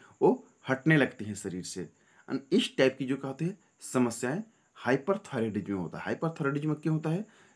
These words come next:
जब टी थ्री और टी फ़ोर हार्मोन बहुत ज़्यादा मात्रा में सिक्रीशन करता है, शरीर की जो मेटाबॉलिक क्रियाएं क्या होती है? बढ़ जाती है। शरीर की मेटाबॉलिक क्रियाएं बढ़ जाने के चलते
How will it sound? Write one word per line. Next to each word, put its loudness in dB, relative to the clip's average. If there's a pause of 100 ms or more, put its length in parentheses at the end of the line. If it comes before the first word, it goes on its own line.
(140)
जब 4 (400)
टी 2
थ्री -6
और -4
टी 2
फ़ोर -6 (160)
हार्मोन 2
बहुत -8
ज़्यादा 2
मात्रा 0
में -2
सिक्रीशन -8
करता -10
है, -8 (300)
शरीर 0
की -2
जो 2
मेटाबॉलिक 2
क्रियाएं 2
क्या -4
होती -4
है? 0
बढ़ -6
जाती -6
है। -8 (380)
शरीर 8
की 0
मेटाबॉलिक 2
क्रियाएं 0
बढ़ -2
जाने -2
के -6
चलते -2